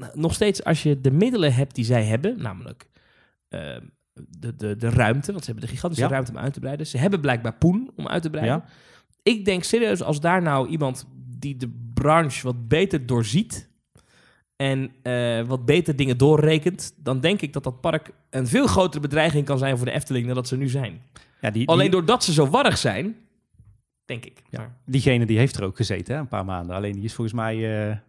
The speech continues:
Speaker 2: of weggestuurd of zelf gillend gek weggerend.
Speaker 1: Ja, die, die verhalen heb ik ook wel eens gehoord.
Speaker 2: Ja.
Speaker 1: Dat daar, eh,
Speaker 2: <laughs> Ging ook een beetje over, eh, over de naam en zo, weet je wel.
Speaker 1: Ja, dat vind ik altijd onzin. De naam, vind je de naam Toverland, moet die anders?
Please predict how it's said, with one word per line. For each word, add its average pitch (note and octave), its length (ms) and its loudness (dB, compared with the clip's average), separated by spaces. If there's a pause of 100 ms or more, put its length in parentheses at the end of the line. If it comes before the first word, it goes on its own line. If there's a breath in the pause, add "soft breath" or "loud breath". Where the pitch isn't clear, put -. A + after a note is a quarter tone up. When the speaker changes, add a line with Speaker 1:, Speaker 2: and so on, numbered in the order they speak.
Speaker 2:
of A2+ 160 -8
weggestuurd B2 560 -4
of - 120 -12
zelf D3 280 -6
gillend D3 280 -6
gek C#3 140 -8
weggerend. C#3+ 560 -10 (360)
Speaker 1:
Ja, A2 200 -6
die, G#2 100 -10
die A2+ 140 -2
verhalen G#2+ 280 0
heb A2+ 60 -2
ik G#2 80 -2
ook G2+ 160 -4
wel G2 80 -6
eens C3 100 2
gehoord. - 220 2
Speaker 2:
Ja. G#2+ 60 0
Speaker 1:
Dat G#2 80 -6 (200)
daar, F#2+ 200 -4
eh, - 120 -4 (140)
Speaker 2:
<laughs> - 100 -20 (100)
Ging A2 140 -4
ook G2 140 -8
een G#2+ 60 -8
beetje F#2+ 300 -6
over, G2 580 -6
eh, G2+ 120 -8
over G2 120 -8
de G#2 80 -2
naam F#2 300 -4
en G2 100 -2
zo, F#2+ 200 -6
weet F#2+ 180 -10
je - 60 -12
wel. - 160 -14 (680 loud breath)
Speaker 1:
Ja, C#3 180 4
dat G3 120 2
vind A#3 120 0
ik A#3 60 6
altijd F3+ 160 2
onzin. A#2+ 200 0
De A2+ 100 -2
naam, D3+ 300 2 (120)
vind C#3 160 -8
je G#3 120 2
de G3+ 60 0
naam G3+ 200 4
Toverland, G3+ 480 2
moet G3 140 -2
die F#3+ 120 -4
anders? - 400 -10